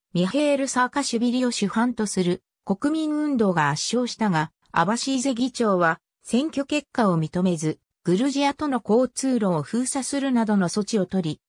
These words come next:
中央政府との関係は一触即発の状態となった。五月五日、ロシアのセルゲイ・イワノフ国防相がアバシーゼ議長と会見し、辞任を勧告した。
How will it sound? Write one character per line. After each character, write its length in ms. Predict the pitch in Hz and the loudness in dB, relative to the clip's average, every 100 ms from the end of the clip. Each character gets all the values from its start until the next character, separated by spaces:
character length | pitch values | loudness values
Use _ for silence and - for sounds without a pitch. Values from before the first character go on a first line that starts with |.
| _ | _
中 280 | - 247 302 | -2 0 2
央 120 | 320 320 | 0 -2
政 360 | - 320 311 | -2 -2 -2
府 80 | - | -2
と 120 | 202 | 0
の 120 | 170 | 0
関 240 | - 185 196 | 0 -2 0
係 260 | 196 175 | 0 0
は 220 | 160 151 - _ - | 2 0 0 _ -8
一 100 | 165 | -6
触 300 | - 294 - | -4 -4 -4
即 300 | - 330 294 | -6 -4 -2
発 260 | 247 208 190 | -4 0 2
の 160 | 175 | 2
状 220 | 147 180 | 0 -2
態 260 | 240 247 240 | 0 0 0
と 140 | 226 | 0
な 120 | 214 208 | 2 0
っ 60 | |
た。 240 | - 143 - _ _ _ _ _ - | -2 -6 -6 _ _ _ _ _ 0
五 140 | 294 | 2
月 320 | 349 320 196 | 4 0 -2
五 280 | 175 - - | -2 -4 -4
日、 260 | 196 185 - _ - | 0 0 -2 _ -2
ロ 120 | 247 | 0
シ 220 | - 294 | 0 2
ア 80 | 233 | 2
の 140 | 170 | 2
セ 180 | - 185 | 0 0
ル 100 | 247 | 0
ゲ 220 | 269 277 | 0 0
イ・ 120 | 262 254 | 2 2
イ 20 | |
ワ 120 | 208 | 4
ノ 120 | 208 | 2
フ 160 | 180 - | 0 -4
国 260 | 185 - | -4 -2
防 180 | 240 262 | 0 0
相 260 | - 180 160 | 0 0 2
が 240 | 147 151 _ _ | 0 -2 _ _
ア 120 | 160 | 0
バ 120 | 196 294 | 0 0
シ 320 | - 294 277 | 0 0 0
ー 20 | |
ゼ 180 | 269 247 | -2 -2
議 120 | 262 | -4
長 240 | - 254 | 0 0
と 140 | 214 147 | 0 -6
会 260 | - 175 | -2 -2
見 240 | - 175 165 | 0 -4 -2
し、 300 | - 160 - _ _ - | -4 -6 -6 _ _ -4
辞 160 | 160 214 | 2 2
任 240 | 269 269 | 2 -2
を 80 | 247 | 0
勧 240 | 202 196 | 2 0
告 260 | - 208 196 | 0 -6 -4
し 140 | - | -8
た。 240 | - 147 | -6 -6